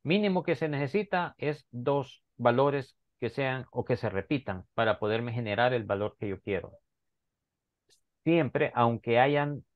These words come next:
si hay un valor que se repite tres veces, los tres valores se repiten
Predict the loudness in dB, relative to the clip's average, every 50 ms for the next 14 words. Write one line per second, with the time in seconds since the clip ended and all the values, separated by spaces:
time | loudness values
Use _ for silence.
0 | _ _ _ _ _ _ _ _ _ _ _ _ 0 2 4 4 4 2 4 4
1 | 4 6 4 4 2 0 -6 -6 -4 -4 -4 -4 -4 -6 -4 0 0 -2 0 0
2 | -2 0 0 2 2 0 0 -2 -4 -4 -2 -2 -2 0 0 0 0 2 2 4
3 | 2 2 2 0 -4 -4 -4 -4 -4 -6 -6 -4 -6 -8 -8 -10